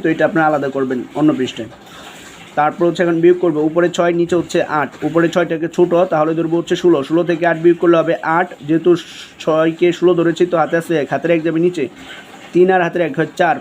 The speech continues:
পাঁচ থেকে চার বাদ দিলে এক, তারপর হচ্ছে এক থেকে এক বিয়োগ করলে শূন্য, শূন্য লেখার কোনো প্রয়োজন নাই। পরে দশমিক ছিল, দশমিকটা উপর দিবেন, আর চারটাকে নামাই দিবেন। এখন এই তেইশ দিয়ে একশো চুরাশিকে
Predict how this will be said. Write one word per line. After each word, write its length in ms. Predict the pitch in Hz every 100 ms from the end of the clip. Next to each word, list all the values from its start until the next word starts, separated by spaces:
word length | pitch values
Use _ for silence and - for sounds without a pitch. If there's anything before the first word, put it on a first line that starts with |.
| -
পাঁচ 140 | 165 170
থেকে 120 | 170 175
চার 100 | 170
বাদ 80 | 170 175
দিলে 140 | 175 - 160
এক, 80 | 180 - - - - - 151
তারপর 200 | 147 175
হচ্ছে 140 | 170 175
এক 60 | 165
থেকে 120 | 170 170
এক 40 | 160
বিয়োগ 120 | 170 180
করলে 140 | 175 190
শূন্য, 140 | 180 151 139
শূন্য 120 | 165 170
লেখার 180 | 160 156
কোনো 100 | 165
প্রয়োজন 260 | 170 175 165 139
নাই। 100 | 120 - -
পরে 140 | 160 165
দশমিক 280 | 170 170 170 185
ছিল, 80 | 185
দশমিকটা 320 | 175 165 156 170
উপর 120 | 175 170
দিবেন, 180 | 165 196 226 -
আর 60 | 143
চারটাকে 340 | 165 165 156 160
নামাই 180 | 165 165
দিবেন। 160 | 147 120 117 - - - - - - - 151
এখন 140 | 175 175 170
এই 60 | 160
তেইশ 160 | 175 180
দিয়ে 100 | 180
একশো 140 | 175 175
চুরাশিকে 480 | 180 175 170 156